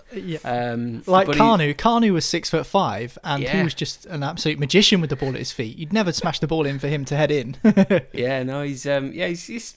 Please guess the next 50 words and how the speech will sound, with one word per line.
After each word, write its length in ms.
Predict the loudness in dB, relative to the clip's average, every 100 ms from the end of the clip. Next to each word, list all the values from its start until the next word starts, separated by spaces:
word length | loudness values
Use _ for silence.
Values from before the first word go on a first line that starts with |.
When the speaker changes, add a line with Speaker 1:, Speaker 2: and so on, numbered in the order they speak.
| -12
Speaker 2:
probably 240 | -10 -8
similar 340 | -6 -4 -4 -4
to 160 | -8
that. 220 | -8 -6
In, 180 | -6 -6
in 120 | -6 -4
fairness, 440 | -2 -2 -4 -8
he's, 240 | -12 -12 -16
he's 280 | -10 -10 -10 _
quick 360 | -8 -6 -6 -8
as 120 | -6
well 220 | -4 -4
for 260 | -6 -6 -4
a, 140 | -4 -10 _ -20 -20 -20 _ -6
um, 360 | -4 -2 -6
for 180 | -8 -10
someone 300 | -6 -6 -4
his 120 | -6
size. 580 | -6 -4 -4 -4 -8 -14 -12
Um, 440 | -8 -8 -10 -12
and 240 | -12 -12 -8
yeah, 180 | -8 -8
I 40 |
think 480 | -8 -10 -10 -16 -20 -20 _ _ _ _ _ _ -14
it's 200 | -12 -10
weird 280 | -4 -2 -2
that 140 | -6
Palace 320 | -6 -4 -4 -6
haven't 240 | -8 -6
used 280 | -6 -8 -6
him 120 | -6
yet. 200 | -6 -8 _ -20 -20 -20 -18 -10
Um, 300 | -8 -8 -10
I 40 |
think 200 | -10 -10
he's 80 | -10
been 120 | -8
an 120 | -6 -6
unused 340 | -8 -10 -12
sub 200 | -14 -14
twice 460 | -10 -8 -8 -12 -16
now. 280 | -16 -18 _
Um, 480 | -10 -8 -10 -10 -12 -16 _ -20
I 220 | -20 _ -12
think 140 | -8
he 80 | -6
went 160 | -8
for 100 | -10
Batshuayi 760 | -10 -10 -10 -8 -8 -6 -10 -12
and 420 | -14 -12 -10 -12